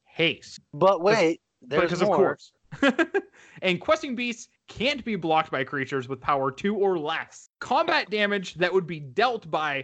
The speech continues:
Speaker 1: creatures you control can't be prevented. And if that was not enough, whenever questing beast deals combat damage to an opponent,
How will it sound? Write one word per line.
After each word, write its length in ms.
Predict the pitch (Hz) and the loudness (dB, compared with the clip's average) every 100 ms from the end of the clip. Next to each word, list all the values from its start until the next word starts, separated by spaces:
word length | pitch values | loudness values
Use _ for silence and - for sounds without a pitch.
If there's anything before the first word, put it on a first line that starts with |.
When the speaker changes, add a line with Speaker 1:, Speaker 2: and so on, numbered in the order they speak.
| - | -8
Speaker 1:
creatures 560 | - 254 285 277 247 | -8 -6 -6 -4 -4
you 100 | 208 226 | -4 -2
control 600 | 214 - 180 151 151 - _ _ | -2 2 2 4 2 -4 _ _
can't 380 | - 220 254 220 | -4 0 0 -2
be 140 | 170 240 | -2 0
prevented. 720 | 214 175 208 175 123 120 - _ _ - | 0 0 0 0 -2 -4 -10 _ _ -4
And 140 | 160 | -2
if 120 | 156 - | -2 0
that 220 | 220 226 | 0 2
was 160 | 220 220 | -2 -2
not 160 | 190 | -2
enough, 320 | 151 135 131 - _ _ _ | 0 -2 -2 -4 _ _ _
whenever 420 | 131 147 180 240 240 | -4 -2 0 2 0
questing 420 | - 226 233 196 | 0 -2 -2 -2
beast 240 | 190 175 | 0 -2
deals 280 | 143 160 143 | 0 0 -2
combat 560 | - - - 208 214 175 | -10 -6 0 2 0 0
damage 380 | 196 196 180 - | 0 0 -4 -2
to 180 | 170 175 | 0 0
an 180 | 170 | 0
opponent, 760 | 147 - - 170 156 107 - | -2 -2 -2 0 0 -2 -10